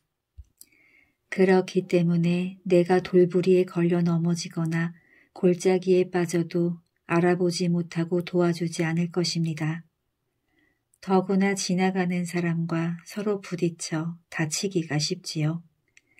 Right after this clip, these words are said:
저는 앞을 전혀 보지 못하니까 제 쪽에서 상대방을 먼저 보고 피할 수도 없습니다. 아, 그렇군요. 사나이는 그제야 고개를 끄덕였어요.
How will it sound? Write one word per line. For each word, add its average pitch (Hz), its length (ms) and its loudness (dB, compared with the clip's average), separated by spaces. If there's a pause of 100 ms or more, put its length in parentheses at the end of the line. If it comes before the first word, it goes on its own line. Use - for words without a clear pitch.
(540)
저는 185 440 0
앞을 175 360 -2
전혀 175 360 0
보지 170 340 -4
못하니까 165 880 -4 (420)
제 180 220 0
쪽에서 175 500 0
상대방을 185 720 0
먼저 170 380 -2
보고 165 380 -4
피할 196 280 -4
수도 151 320 -6
없습니다. 156 720 -6 (1040)
아, 175 360 -2
그렇군요. 175 800 0 (1160)
사나이는 214 880 2
그제야 180 960 2
고개를 185 560 2
끄덕였어요. 180 1040 -2